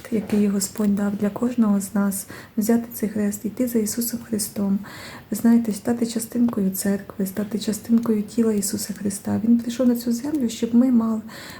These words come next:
мали з вами порятунок, щоб ми могли потрапити в вічне життя після закінчення земного життя, так? І щоб мати вічне життя, то потрібно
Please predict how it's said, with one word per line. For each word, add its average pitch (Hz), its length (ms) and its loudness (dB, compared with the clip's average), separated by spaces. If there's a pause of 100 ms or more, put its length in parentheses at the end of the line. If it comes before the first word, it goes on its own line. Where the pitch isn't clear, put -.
мали 220 320 4
з 202 120 -6
вами 240 380 4 (520)
порятунок, 233 680 2
щоб - 240 -6
ми 226 80 4
могли 226 500 4 (1160)
потрапити 240 600 2
в 202 140 2
вічне 226 380 2
життя 190 440 0 (1080)
після 226 240 4
закінчення 196 800 2
земного 190 480 4
життя, 185 440 -4
так? 247 300 -4 (560)
І 208 360 4 (100)
щоб 233 260 -2 (360)
мати 233 360 4
вічне 233 340 2
життя, 240 320 2 (640)
то 220 100 -2
потрібно 247 760 4